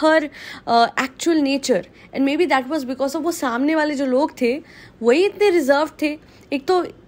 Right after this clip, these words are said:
कम्युनिकेशन स्किल्स निल हैं सबकी, और मैडम की तो हालत देख के ही शॉक रह गई होंगी स्पेशल गेस्ट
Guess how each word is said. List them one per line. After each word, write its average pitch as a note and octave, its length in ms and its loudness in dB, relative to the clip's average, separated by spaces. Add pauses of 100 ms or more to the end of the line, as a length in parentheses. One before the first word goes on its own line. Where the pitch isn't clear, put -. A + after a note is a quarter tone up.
कम्युनिकेशन D4+ 600 0
स्किल्स E4 420 -4 (180)
निल C#4+ 300 4
हैं G3 280 -2
सबकी, G#3+ 480 -4 (380)
और B3+ 100 2
मैडम C4 400 2
की D4 500 -2
तो C4 340 0
हालत A#3 480 0
देख A#3+ 400 0
के C#4+ 80 2
ही D4+ 140 2
शॉक C4 300 0
रह A#3+ 120 0
गई B3+ 120 -2
होंगी B3 200 -2
स्पेशल B3 360 -4
गेस्ट A3+ 360 -4